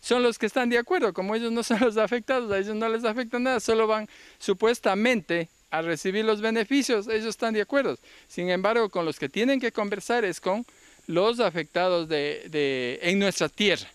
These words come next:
que vamos a quedar separados en nuestras fincas. Con nosotros, ya, este es el río Piatúa que está a la, ya lindera con la, con el Jardín Botánico Hatun Sisa.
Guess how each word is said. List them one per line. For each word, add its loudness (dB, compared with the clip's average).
que 0
vamos 2
a 0
quedar 0
separados 2
en 0
nuestras -2
fincas. -4
Con 0
nosotros, 0
ya, 4
este 4
es 4
el 4
río 4
Piatúa 2
que 2
está 2
a 4
la, 0
ya 4
lindera 2
con 4
la, 2
con 4
el 2
Jardín 2
Botánico 2
Hatun 0
Sisa. 0